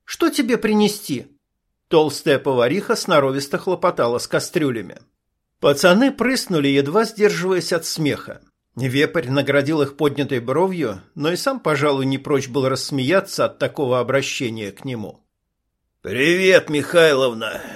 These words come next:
Да компоту налей! А сырники есть?" "Есть, конечно, защитник наш дорогой. Клава мне сказала, что в больнице ты с ранением.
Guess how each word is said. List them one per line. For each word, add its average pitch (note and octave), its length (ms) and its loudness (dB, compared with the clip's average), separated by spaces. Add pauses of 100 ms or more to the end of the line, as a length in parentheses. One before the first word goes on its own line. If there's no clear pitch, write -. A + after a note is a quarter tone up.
(140)
Да C3 160 -2
компоту G3+ 560 2
налей! C#3+ 520 0 (320)
А G#3+ 200 0
сырники D3 600 0
есть?" D3 520 -2 (760)
"Есть, B3 540 0
конечно, A#3+ 600 2
защитник G#3 680 -2
наш F3 180 2
дорогой. E3+ 600 2 (260)
Клава G#3 380 4
мне A#3 180 2
сказала, G#3+ 460 0
что - 180 0
в F#3 80 0
больнице G#3+ 500 2
ты G3 160 -2
с E3+ 120 -2
ранением. C#3+ 760 0